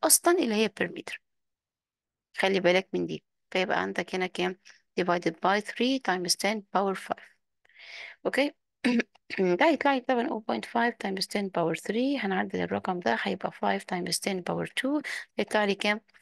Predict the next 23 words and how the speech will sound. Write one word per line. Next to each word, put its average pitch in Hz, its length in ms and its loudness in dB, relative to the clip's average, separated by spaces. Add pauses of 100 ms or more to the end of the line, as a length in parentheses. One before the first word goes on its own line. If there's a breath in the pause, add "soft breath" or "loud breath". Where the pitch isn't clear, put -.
five 240 120 2
hundred. 180 500 -2
five 330 340 2
hundred 220 380 0
ايه؟ 170 320 2 (1400)
ده 175 120 4
تايم. 226 400 0 (920 loud breath)
ارجع 294 280 4
للسبيد، 202 680 2 (160)
كان 196 120 2
الديستانس 233 540 0
اوفر 190 280 -4
تايم، 185 360 0
التايم 262 420 0
ده 247 80 2
بالايه؟ 208 420 0 (360)
بالسكند، - 480 2
يبقى 190 140 -6
ده 208 100 2
for - 120 -10
hundred 180 460 -4
second. - 320 -14 (600 loud breath)
طب 196 140 2